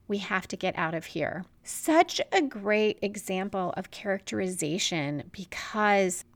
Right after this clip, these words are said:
Oz is the only one who stays focused on the danger. I mean, of course, he must feel this, and, and we'll see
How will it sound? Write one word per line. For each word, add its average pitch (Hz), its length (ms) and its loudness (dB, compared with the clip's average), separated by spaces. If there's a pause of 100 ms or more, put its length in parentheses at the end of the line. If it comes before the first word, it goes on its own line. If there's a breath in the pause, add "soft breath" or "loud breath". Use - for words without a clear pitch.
Oz 285 500 8
is 214 240 0
the - 220 2
only 214 440 0
one 190 800 2 (280)
who 180 560 6 (220)
stays 269 600 4
focused 208 640 2 (180)
on 202 440 4
the 190 140 4
danger. 190 680 2 (140)
I 185 120 -4 (180)
mean, 208 160 2
of 190 120 -2
course, 254 400 4
he 220 140 -2
must 196 320 -2
feel 214 320 4
this, - 260 0
and, 175 240 0
and 185 200 0
we'll 175 120 -2
see 175 580 2